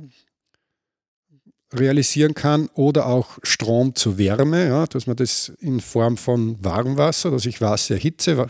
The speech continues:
Wasser ist ein guter Wärmespeicher oder eine hohe Wärmekapazität,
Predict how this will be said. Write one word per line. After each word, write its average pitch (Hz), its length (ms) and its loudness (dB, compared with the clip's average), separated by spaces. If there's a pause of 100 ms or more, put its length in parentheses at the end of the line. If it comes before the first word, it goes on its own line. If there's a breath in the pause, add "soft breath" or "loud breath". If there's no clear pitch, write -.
Wasser 127 380 0
ist 127 160 -2
ein 117 160 0
guter 127 320 -2
Wärmespeicher 147 720 0
oder 131 120 -2
eine 117 200 -2 (420 soft breath)
hohe 117 160 2
Wärmekapazität, 143 1200 0